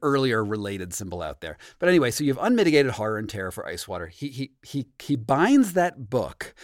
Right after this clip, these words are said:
sensation and emotion, kicks it back down to the librarian, who says, "Great, unmitigated horror, here's our ice water," and then you go about your business being miserable in the ice water. Now, this is the most important thing of mural symbols,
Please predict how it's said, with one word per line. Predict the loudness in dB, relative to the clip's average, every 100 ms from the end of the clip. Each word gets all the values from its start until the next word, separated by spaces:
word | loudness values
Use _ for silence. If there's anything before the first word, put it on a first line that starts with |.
| -20 -10
sensation | -4 -2 0 2 2 2 2 2
and | -2
emotion, | -2 -2 -2 -6
kicks | -6 -4 -4 -2
it | -2
back | 0 -2
down | 0 -2 -2
to |
the | -2
librarian, | -2 -4 -6 -6 -4
who | -4
says, | -4 -6
"Great, | -4 -2 -4 -8 -20 -14 0
unmitigated | 4 6 6 6 4
horror, | 0 -2 -2 -2 -4 -14 _
here's | 0 4 6 6
our | 4
ice | 2 -4 -6
water," | -4 -4 -4
and | -4 -4
then | -4
you | -4
go | -2 -2
about | -2
your | -4
business | -8 -8 -8 -10 -12 -8
being | -6 -6 -4
miserable | 0 0 0 -2
in | -4
the | -8
ice | -12
water. | -14 -16 -6
Now, | -2 -2 -4 _ _ _ _ _ -20 -20 _ -6
this | -2 0
is | 0
the | 0 2
most | 2 0
important | -2 -4 -4 -4
thing | -4 -4
of | -6
mural | -6 -6 -6
symbols, | -4 -4 -6 -12